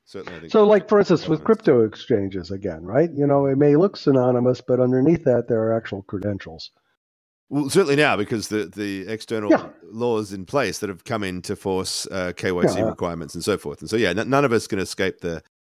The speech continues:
Speaker 1: the, the, the heavy hand of identity requirements and,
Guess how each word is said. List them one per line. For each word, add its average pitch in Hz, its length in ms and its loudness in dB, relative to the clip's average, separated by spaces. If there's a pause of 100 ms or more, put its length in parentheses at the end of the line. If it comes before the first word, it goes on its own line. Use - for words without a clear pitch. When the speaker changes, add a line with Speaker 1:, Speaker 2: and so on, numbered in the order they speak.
(220)
Speaker 1:
the, 87 340 -4
the, 85 340 -8
the 90 100 -8
heavy 87 240 -4
hand 87 240 -4
of 82 220 -8
identity 82 880 -8
requirements 78 580 -10
and, 76 160 -12